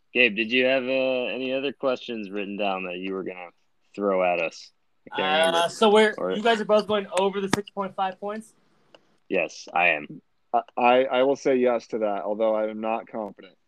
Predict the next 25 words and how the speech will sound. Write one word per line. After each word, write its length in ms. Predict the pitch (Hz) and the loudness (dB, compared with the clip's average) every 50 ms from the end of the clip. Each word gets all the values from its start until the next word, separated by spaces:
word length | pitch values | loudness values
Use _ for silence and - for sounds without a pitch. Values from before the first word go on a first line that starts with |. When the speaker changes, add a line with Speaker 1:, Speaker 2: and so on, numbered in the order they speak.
| _ _ _ - | _ _ _ -14
Speaker 2:
All 80 | 135 143 | -12 -10
right, 180 | 147 143 151 | -8 -8 -8
I'm 80 | 170 170 | -8 -6
going 160 | 190 208 202 | -6 -4 -2
below 340 | 208 208 202 190 180 170 165 | 0 0 2 2 2 0 -2
it. 140 | 170 196 - _ _ - - 165 | -4 -8 -12 _ _ -20 -14 -10
All 100 | 175 190 | -6 -6
right, 180 | 196 196 196 180 | -6 -6 -6 -8
I'm 100 | 180 185 | -10 -8
going 200 | 196 208 208 208 | -8 -8 -6 -6
below 280 | 208 202 185 175 175 175 | -4 -4 -2 -2 -2 -2
it. 160 | 185 196 - _ _ _ _ _ _ _ _ _ _ - | -4 -4 -6 _ _ _ _ _ _ _ _ _ _ -4
Um, 760 | 156 170 180 180 175 170 165 156 151 147 143 139 127 123 - _ _ _ _ _ _ _ _ _ _ _ _ _ _ _ _ _ _ _ _ _ _ _ _ _ _ _ _ _ _ _ _ _ _ _ _ _ _ _ _ _ _ _ _ _ _ _ _ _ _ _ _ - | -2 0 2 2 2 2 0 0 -2 -4 -6 -10 -12 -16 -18 _ _ _ _ _ _ _ _ _ _ _ _ _ _ _ _ _ _ _ _ _ _ _ _ _ _ _ _ _ _ _ _ _ _ _ _ _ _ _ _ _ _ _ _ _ _ _ _ _ _ _ _ -14
I 80 | 139 165 | -12 -10
don't 120 | 190 196 185 | -8 -8 -10
expect 280 | 180 - 202 185 156 | -6 -6 -6 -6 -4
much 200 | 175 175 180 180 | -6 -6 -6 -6
from 120 | - 147 147 | -8 -14 -12
you 80 | 139 | -6
guys, 260 | 135 135 131 139 139 139 - | -2 0 0 0 -2 -4 -2
but 260 | 165 156 147 123 123 | -2 -2 -2 -2 -4
will 340 | 151 175 185 185 190 196 - | 0 4 4 4 4 2 0
El 160 | 170 170 170 147 | 0 0 0 -2
Salvador 600 | - - 185 175 165 156 165 160 165 147 139 139 | -4 -4 -2 -2 -2 -2 -2 -2 -2 -2 -2 -4
qualify 600 | - 160 160 151 147 135 - 151 143 135 127 | -2 -2 -2 -2 -2 -4 -6 -6 -4 -4 -4